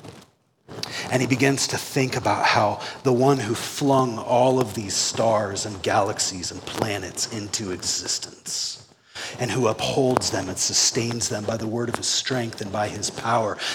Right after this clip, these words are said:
They all originated, the beauty. You've seen these photographs on the internet lately about just these, these, um,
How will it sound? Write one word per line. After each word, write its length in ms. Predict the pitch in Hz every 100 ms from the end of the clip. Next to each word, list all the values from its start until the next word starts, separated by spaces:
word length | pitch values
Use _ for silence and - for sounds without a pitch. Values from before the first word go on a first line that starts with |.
| -
They 120 | 135
all 220 | 135 135
originated, 800 | 113 113 139 131 135 135 120 110
the 80 | 101
beauty. 580 | 90 131 135 147 143
You've 220 | 123 113 120
seen 400 | - 147 156 139
these 220 | 113 -
photographs 520 | 135 131 120 110 -
on 80 | 113
the 100 | 110
internet 520 | 127 117 101 131 117
lately 320 | 127 127 120
about 320 | 110 117 107 - - -
just 240 | 143 -
these, 280 | 143 117 -
these, 340 | - 110 101
um, 260 | 117 101 95